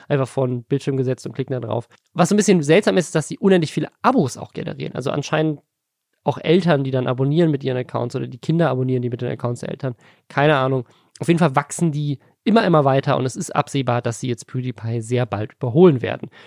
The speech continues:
Was hat PewDiePie gemacht? Wieder ein Diss-Track gegen den Kanal, der ihn jetzt überholt. Ein Kanal, der sicherlich auch fragwürdig ist, weil Cocomelon schon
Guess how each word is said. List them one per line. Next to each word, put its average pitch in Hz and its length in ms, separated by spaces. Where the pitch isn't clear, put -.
Was - 100
hat 113 80
PewDiePie 185 440
gemacht? 175 380
Wieder 147 300
ein 135 100
Diss-Track 139 540
gegen 123 200
den 131 120
Kanal, 113 500
der - 80
ihn 127 140
jetzt 123 160
überholt. 131 440
Ein 165 60
Kanal, 131 320
der 127 100
sicherlich 151 460
auch 123 280
fragwürdig 156 920
ist, 214 200
weil 131 120
Cocomelon 131 680
schon 151 440